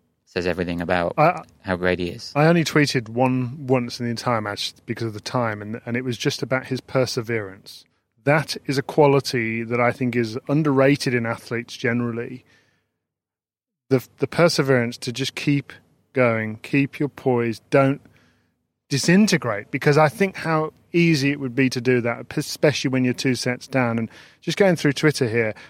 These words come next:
Speaker 2: Russell Fuller, our colleague, colleague from B B C Sport, has written, "Back from two sets down for the second time this fortnight. That is the first time a Grand Slam winner has done that since nineteen forty-nine.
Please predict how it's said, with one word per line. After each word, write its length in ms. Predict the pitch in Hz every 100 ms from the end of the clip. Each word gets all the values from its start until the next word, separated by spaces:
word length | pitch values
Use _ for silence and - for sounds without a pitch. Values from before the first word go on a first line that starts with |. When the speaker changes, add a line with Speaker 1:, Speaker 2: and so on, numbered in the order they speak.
| -
Speaker 2:
Russell 260 | 151 151 147
Fuller, 320 | - 156 120
our 240 | 110 113 113
colleague, 440 | - 131 127 139
colleague 320 | - 131 120
from 120 | 131 120
B 80 |
B 100 | 123
C 320 | 123 127 120 - -
Sport, 560 | - - 147 113 - - _ _ _ _ _
has 160 | 143 131
written, 400 | 160 147 135 143 _ _ _ -
"Back 240 | 185 185
from 180 | - 170
two 240 | 147 175 175
sets 320 | - 156 -
down 360 | 156 135 123 120
for 100 | 127
the 60 | 123
second 360 | - 139 151
time 240 | - 143 131
this 160 | 127 -
fortnight. 600 | 139 127 127 117 110 - - _ 139
That 260 | 147 -
is 80 | 139
the 100 | 127
first 480 | - - 160 160 -
time 220 | 151 135
a 40 |
Grand 320 | 120 139 135 131
Slam 220 | 143 127
winner 220 | 123 120
has 100 | 123
done 240 | 107 131 127
that 180 | 131 -
since 280 | 131 120
nineteen 480 | 131 131 135 127 135
forty-nine. 920 | 120 135 120 - 123 117 107 104 107